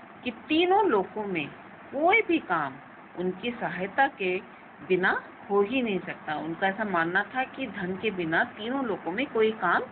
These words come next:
किया ही नहीं जा सकता, हो ही नहीं सकता, और इसी बात का उनको घमंड था। अपने इसी घमंड के कारण उन्होंने सोचा कि मैं कोई ऐसा काम करूं जिससे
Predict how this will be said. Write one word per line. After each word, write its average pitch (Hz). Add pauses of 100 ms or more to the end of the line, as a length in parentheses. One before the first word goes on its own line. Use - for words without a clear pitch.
(340)
किया 233
ही 269
नहीं 220
जा 165
सकता, 151
हो 208
ही 277
नहीं 233
सकता, - (520)
और 151 (100)
इसी 240
बात 165
का 185
उनको 170 (240)
घमंड 170
था। 120 (1120)
अपने 440
इसी 403
घमंड 233
के 208
कारण 185 (580)
उन्होंने 339
सोचा 175 (1300)
कि 277 (840)
मैं 320 (640)
कोई 330
ऐसा 202
काम 208
करूं 190
जिससे 233